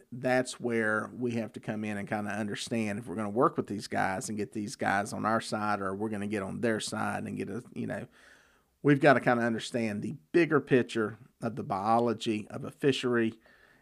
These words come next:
and all the dynamics that go into, you know, making this, in most cases, man-made ecosystem work. Uh, you know, the rivers are a little bit different. You guys that fish the big rivers that are free-flowing, but for a lot of us,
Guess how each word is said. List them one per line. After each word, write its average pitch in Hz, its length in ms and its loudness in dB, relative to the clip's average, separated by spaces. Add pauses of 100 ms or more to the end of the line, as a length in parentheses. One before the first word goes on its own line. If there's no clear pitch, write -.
(100)
and 104 500 -4 (140)
all 123 180 4
the 127 100 2
dynamics 110 760 0
that 98 280 -8
go 104 260 -4
into, 101 640 -4 (540)
you 185 80 -4
know, 107 140 -4
making 107 540 -4
this, - 420 -6 (280)
in 202 220 0
most 160 320 4
cases, 98 540 -4 (100)
man-made 107 540 0
ecosystem - 640 -8
work. 98 320 -8 (540)
Uh, 98 300 -8 (320)
you 120 100 -8
know, 110 100 -8
the 107 120 -8
rivers 147 420 4
are 135 40 4
a 127 40 4
little 131 140 6
bit 120 200 -2
different. 165 420 0
You 131 160 2
guys 127 320 0
that - 120 -18
fish 131 180 -2
the 117 60 -14
big 123 200 0
rivers 127 400 2
that 113 120 -2
are 110 40 -4
free-flowing, 123 720 -2
but 101 180 -6
for 98 80 -8
a 110 40 -4
lot 113 220 -2
of 113 100 -4
us, 113 400 -2